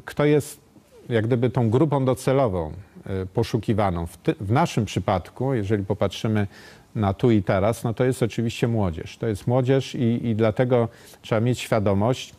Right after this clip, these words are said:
Może też, y, w drobny sposób takie książki pomogą to, to zniwelować, ale na pewno, na pewno na katechezie jest dużo, będzie dużo sposobności i warto wykorzystać tą sposobność, jaką jest katecheza, żeby nie być w defensywie, ale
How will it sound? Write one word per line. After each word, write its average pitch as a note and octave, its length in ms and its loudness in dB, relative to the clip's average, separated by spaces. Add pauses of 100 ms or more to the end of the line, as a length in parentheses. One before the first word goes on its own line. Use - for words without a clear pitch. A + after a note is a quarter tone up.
(140)
Może F#3+ 280 4
też, - 440 0
y, D#3 40 2 (500)
w - 140 -10
drobny D#3 400 4
sposób - 380 0
takie C#3 280 0
książki A#2 560 -2
pomogą G#2+ 540 0
to, G#2 260 -2 (440)
to A2+ 100 0
zniwelować, G2+ 840 2
ale A#2 200 2
na A2+ 120 2
pewno, A#2+ 500 0 (460)
na G#2+ 120 -4
pewno A2+ 420 0
na A2 160 2
katechezie A2+ 680 0
jest G#2 280 2
dużo, C3 320 2
będzie A#2 340 0
dużo F3 240 2
sposobności A#2 680 -2
i C3+ 40 0
warto F3+ 280 2
wykorzystać E3 640 0
tą G#2+ 120 -2
sposobność, G#2+ 540 -4
jaką A2+ 200 -2
jest G#2+ 200 -2
katecheza, G#2+ 500 0
żeby A2+ 260 0
nie C#3+ 140 4
być A2+ 200 0
w A2 40 0
defensywie, A#2+ 560 0
ale G3 160 4